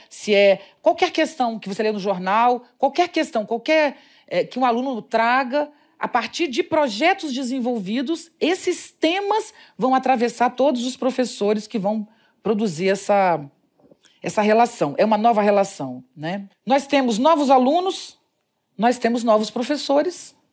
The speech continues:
nós temos, nós temos uma nova relação com os saberes e estudar por projetos é a melhor maneira. Isso implica em pro-, em, em desenvolver no aluno sua autonomia e sua responsabilidade,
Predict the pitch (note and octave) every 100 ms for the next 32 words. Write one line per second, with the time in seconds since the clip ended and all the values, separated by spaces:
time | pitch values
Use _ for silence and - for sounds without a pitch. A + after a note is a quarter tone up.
0 | _ _ _ A#3+ B3+ - A3+ G3+ G#3+ G#3
1 | F#3 A3 F#3+ G#3 F3 A#3 A#3+ A#3 G3+ F3+
2 | F3+ - B3+ A#3+ B3 E4 D4+ C4+ B3+ A#3+
3 | G#3+ G3+ A#3 B3+ B3+ G3+ G3+ A3 C4+ E4
4 | E4 - - D4+ D#4+ F4+ C#4 C#4 C#4+ C4
5 | C#4 G#3+ B3+ B3+ C4+ B3+ C4 C4 C4+ F3+
6 | C#3+ C#3 - - C4 D#4+ D4 C4 C4+ C#4+
7 | C4+ C4 C#4 B3+ B3+ A3 F#3+ A3+ A#3 G#3+
8 | F3+ C#4 B3+ B3 A3 G#3+ G3 F#3 F#3 F3+
9 | - C4 A3+ B3 A3+ G#3+ G3 G#3 C#4+ D4+
10 | _ - G3 A3+ G#3 - G#3+ G3 F3+ F3+
11 | E3 F3+ - A#3+ C#4+